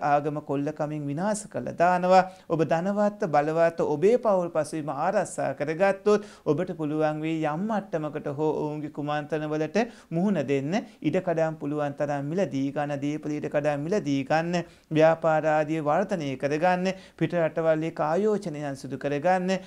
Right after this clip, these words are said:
මේ ඉන්න නරුම පාලක පැලැන්තියේ කට්ටිය ඔබේ සියල්ල විනාශ කළ දාන එකට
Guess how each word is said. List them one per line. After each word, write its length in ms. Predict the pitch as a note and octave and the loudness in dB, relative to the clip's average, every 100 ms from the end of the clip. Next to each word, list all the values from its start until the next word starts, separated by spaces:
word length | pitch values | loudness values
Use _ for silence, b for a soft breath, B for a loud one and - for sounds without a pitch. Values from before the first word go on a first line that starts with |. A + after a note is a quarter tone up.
| B - | B -4
මේ 260 | D#3+ F3+ F3+ B2+ E3+ | 2 4 4 2 0
ඉන්න 160 | F3 F3+ | 0 0
නරුම 400 | F3 E3+ F#3+ G#3 A#3 D#3 - - D#3+ | 0 -2 0 0 0 0 -4 -14 -8
පාලක 380 | - F#3 G#3+ F#3+ D3 | -2 0 0 -2 -2
පැලැන්තියේ 640 | C#3+ C3+ C3 B2 C3+ B2+ | -2 -2 -4 -6 -6 -4
කට්ටිය 400 | E3+ F3+ - F3+ F3+ B B | -2 -2 0 0 0 B B
ඔබේ 280 | C#3+ D#3 D#3+ | 0 0 0
සියල්ල 340 | - D#3+ D#3 D3 | -2 -2 -2 -4
විනාශ 380 | D3 D#3+ F3+ - | -6 -6 -8 -8
කළ 240 | D3 C#3+ | -6 -6
දාන 320 | C3 C3+ C#3 C#3 | -4 -4 -4 -6
එකට 380 | - D3+ D3+ | -6 -6 -2